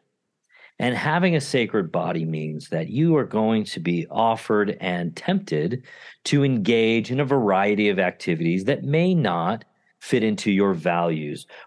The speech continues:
or into the idea that your body is sacred. And so therefore, what we would like you to think about as you decide whether or not one earring, no earrings, fifty earrings is the right number of earrings is,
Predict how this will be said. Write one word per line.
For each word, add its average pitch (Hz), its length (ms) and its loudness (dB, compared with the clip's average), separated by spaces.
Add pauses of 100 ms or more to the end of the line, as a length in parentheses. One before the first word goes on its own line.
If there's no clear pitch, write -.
or 110 200 0
into 101 840 -2 (380)
the 95 120 0
idea 85 380 0
that 95 120 0
your 95 140 0
body - 420 -4
is 160 220 0
sacred. - 480 -10 (1300)
And 110 160 -2
so 135 140 2
therefore, 165 520 4
what 131 240 -2
we 160 100 4
would 147 160 2
like 139 360 -2
you 151 80 0
to - 280 -2
think - 400 0
about 90 340 0
as 127 320 -2
you 139 140 2
decide 98 680 0 (260)
whether 165 340 4
or 135 60 2
not 110 320 0
one 117 280 0
earring, 87 440 0 (280)
no 131 320 2
earrings, 80 460 -2 (200)
fifty 165 540 0
earrings 82 420 0
is 98 160 -4
the 104 100 0
right 98 240 0
number 90 280 0
of 160 100 -2
earrings 82 400 0
is, 76 320 -8